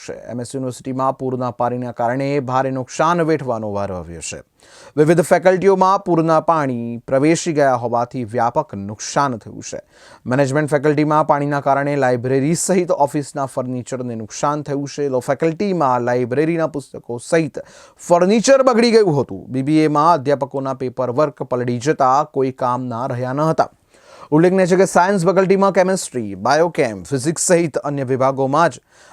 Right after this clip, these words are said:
આઠ પોઇન્ટ ચોવીસ કરોડનું નુકસાન થયું છે. સાયન્સ ફેકલ્ટીમાં જ ચોવીસ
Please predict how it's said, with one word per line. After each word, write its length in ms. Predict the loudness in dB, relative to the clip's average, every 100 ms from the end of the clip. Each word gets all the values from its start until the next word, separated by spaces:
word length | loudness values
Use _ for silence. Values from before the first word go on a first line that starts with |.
| 2
આઠ 280 | 2 2 2
પોઇન્ટ 240 | 0 2
ચોવીસ 280 | 2 2 2 0
કરોડનું 380 | 2 2 0 -2
નુકસાન 440 | -2 0 0 0
થયું 240 | -6 -12 -12
છે. 120 | -14 -12
સાયન્સ 360 | -10 -8 -8 -6
ફેકલ્ટીમાં 580 | -6 -4 -6 -2 0 0
જ 100 | 0
ચોવીસ 300 | 0 0 -4